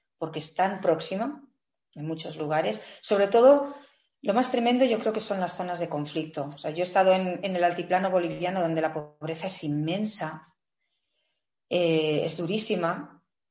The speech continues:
pero es un país en paz, ¿vale? Puede tener algunos altibajos puntuales, pero no tiene nada que ver. Yo de, de Bolivia me fui a Colombia. Colombia es un país muchísimo más rico. Sin embargo, ha-, es un país que,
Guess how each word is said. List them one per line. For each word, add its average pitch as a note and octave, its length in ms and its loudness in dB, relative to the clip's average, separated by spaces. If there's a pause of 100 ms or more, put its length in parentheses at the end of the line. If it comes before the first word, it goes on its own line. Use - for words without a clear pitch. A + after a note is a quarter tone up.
(500)
pero E3+ 260 2
es E3+ 140 -2
un E3+ 80 -6
país - 500 -4 (220)
en D#3 140 -8
paz, - 300 -12 (600)
¿vale? C#3+ 260 -14
Puede D3+ 240 -4
tener D3+ 240 -2
algunos D3 340 0
altibajos D3+ 540 -2
puntuales, F3 960 2 (580)
pero D3+ 180 0
no D3 100 0
tiene D#3 160 -4
nada D#3+ 160 0
que E3+ 100 0
ver. F3+ 280 6
Yo E3 120 4
de, E3+ 200 6
de F3 160 2
Bolivia E3+ 280 2
me G#3+ 100 -2
fui F3 200 2
a E3 100 4
Colombia. D#3 760 -2 (600)
Colombia D#3+ 360 -2
es E3 80 -2
un F#3 80 -6
país E3 200 -2
muchísimo F#3 520 -2
más E3 220 -2
rico. D3 560 -6 (880)
Sin D#3 200 -10
embargo, D3+ 360 2
ha-, E3 240 2
es - 180 -8
un E3 100 -6
país D#3+ 300 0
que, E3 500 -2